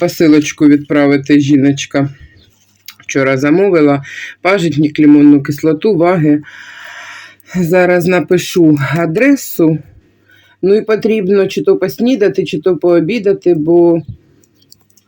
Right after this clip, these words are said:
і свої пігулки ще не випила, вон стоять. І тут ще трішки накупила собі.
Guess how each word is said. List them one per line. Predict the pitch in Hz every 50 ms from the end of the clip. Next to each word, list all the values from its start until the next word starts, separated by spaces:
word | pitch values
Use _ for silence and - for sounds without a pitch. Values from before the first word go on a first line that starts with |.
| _ _
і | - -
свої | - - 190 202 214 254 294
пігулки | 302 302 302 269 220 269 277 277 - - 277 -
ще | - - - 262
не | 254 254 254
випила, | 240 254 247 240 - 233 233 226 226 226 226 208 190
вон | 214 214 220 208
стоять. | - - - 214 214 208 208 202 202 196 - _ _ - - - - - - - - _
І | 180 165
тут | 156 185 196 -
ще | - - 196 190
трішки | - 190 190 175 - - - 180
накупила | 175 170 160 - 175 156 - 175 170 160 160 165
собі. | 147 - 180 165 156 156 160